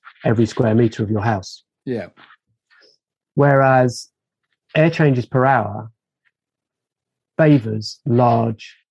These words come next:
Speaker 1: buildings massively because, because the air is leaking through those square meters. And the larger the building gets,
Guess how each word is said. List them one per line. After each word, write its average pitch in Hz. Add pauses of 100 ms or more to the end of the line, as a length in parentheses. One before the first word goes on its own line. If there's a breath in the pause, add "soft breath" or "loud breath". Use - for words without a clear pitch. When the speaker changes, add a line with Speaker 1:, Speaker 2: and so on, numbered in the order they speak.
(200)
Speaker 1:
buildings 104 (1040)
massively 113 (760 loud breath)
because, 120 (140)
because 113
the 147
air 160
is 127
leaking 147
through 147
those 123
square 117
meters. - (360)
And 120
the 123
larger 147
the 117
building 117
gets, -